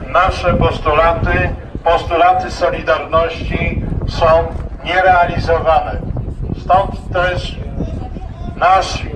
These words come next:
protest jest typowym protestem związkowym, niepolitycznym. Chcemy,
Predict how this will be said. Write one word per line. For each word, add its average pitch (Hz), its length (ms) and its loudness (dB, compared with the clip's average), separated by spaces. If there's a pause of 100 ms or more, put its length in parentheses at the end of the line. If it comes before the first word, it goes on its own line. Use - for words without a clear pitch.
(140)
protest 180 760 0
jest 175 360 -4 (200)
typowym 190 520 0
protestem 170 680 -2
związkowym, 175 840 0 (500)
niepolitycznym. 185 1200 -2
Chcemy, 185 680 2